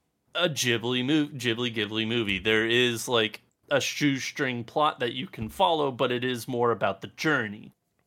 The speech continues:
Uh, amongst other, I feel like, tropes that, like, Ghibli tropes that are thrown into this, you have the giant-headed people.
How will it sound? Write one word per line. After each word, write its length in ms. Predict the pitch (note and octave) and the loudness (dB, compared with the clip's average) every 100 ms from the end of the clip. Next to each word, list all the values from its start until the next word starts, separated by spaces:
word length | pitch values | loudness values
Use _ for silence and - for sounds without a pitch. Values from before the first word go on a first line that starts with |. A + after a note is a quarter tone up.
| _ _ _ _ _ _ _ | _ _ _ _ _ _ _
Uh, 320 | B2+ B2+ A#2 - | 2 4 4 2
amongst 500 | C#3 D3+ D3 - - | 2 2 2 -6 -2
other, 500 | D#3 D#3 D#3 D3+ C#3 - | 0 2 0 -2 -4 -6
I 80 | B2+ | -6
feel 220 | - C#3+ | -2 0
like, 180 | B2 - | 0 -2
tropes 460 | - A#2+ A#2+ - | 0 0 0 -4
that, 320 | A#2+ A2+ - | 2 2 0
like, 200 | B2 G#2 | -2 -4
Ghibli 400 | G#2+ B2 B2+ B2 | -2 -2 0 -2
tropes 360 | - B2+ A#2 - | -2 -2 -2 -2
that 160 | A2+ A2+ | 0 0
are 160 | G#2+ | -2
thrown 300 | G#2+ A#2 G#2+ | -2 -2 -2
into 180 | G#2 A2+ | -2 -4
this, 260 | C3 B2+ A#2+ | -4 -6 -6
you 100 | A2 | -4
have 140 | G#2 | -4
the 60 | G#2+ | -4
giant-headed 720 | G#2 G#2+ A#2+ A#2+ A#2 B2 B2 | -4 -2 -2 -2 -4 -4 -8
people. 380 | A2+ G2+ C3+ | -8 -6 -8